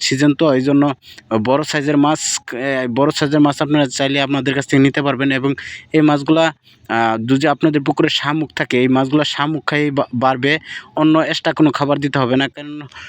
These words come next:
এক্সট্রা কোনো খাবার না দেওয়ার কারণে এই মাছটা যদি আপনারা চাষ করতে চান, এই মাছটা যদি ছয় থেকে সাত মাস চাষ করতে পারেন, তাহলে এক একটা মাছ ছয় থেকে সাত কেজি ওজন আসবে।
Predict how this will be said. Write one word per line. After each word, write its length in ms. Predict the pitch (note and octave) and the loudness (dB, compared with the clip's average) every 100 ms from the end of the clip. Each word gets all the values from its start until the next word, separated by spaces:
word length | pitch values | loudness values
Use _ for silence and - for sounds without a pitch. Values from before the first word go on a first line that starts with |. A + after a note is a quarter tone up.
| - - | -12 -8
এক্সট্রা 260 | E3+ - | -4 -2
কোনো 180 | D#3+ E3 | -2 -2
খাবার 300 | D#3 D#3 D#3+ D#3+ C#3 | -2 -2 0 0 2
না 220 | D3 D3+ | 4 4
দেওয়ার 220 | D3+ D#3 D3 | 4 2 4
কারণে 280 | D3+ D3+ | 2 2
এই 100 | C#3+ | 2
মাছটা 480 | D#3+ D#3 - F3 F3 - - - - | 2 2 0 -2 -2 -6 -16 -8 2
যদি 140 | C#3+ D#3+ | 4 4
আপনারা 260 | D3 D#3+ | 2 0
চাষ 200 | C3 C#3 | 0 -2
করতে 280 | - C#3+ D3 | 0 0 2
চান, 180 | C#3 C3+ D#3+ D3+ | 0 0 -2 -2
এই 120 | C3+ | 2
মাছটা 340 | C#3 C#3 - D3 | 2 2 0 2
যদি 160 | D3+ | 2
ছয় 240 | - - D3+ | 0 -2 -2
থেকে 180 | D3 | -2
সাত 200 | C#3+ D3 C#3+ | -2 -4 -8
মাস 120 | C#3 | -8
চাষ 220 | - C3+ | -6 -4
করতে 200 | - C3 C3+ | -4 -2 0
পারেন, 160 | C3+ | 0
তাহলে 200 | B2 C3+ C3+ - - - | 0 0 0 -4 -18 -6
এক 120 | D3+ C#3+ | -2 -2
একটা 180 | - D3+ | 0 0
মাছ 180 | D3 | 0
ছয় 280 | - - D3+ | -2 -4 -6
থেকে 180 | D3 C3+ | -4 -6
সাত 180 | - D3 - | -6 -6 -6
কেজি 160 | D3+ | -4
ওজন 200 | D3+ D3 | 0 2
আসবে। 260 | B2+ B2 | 2 0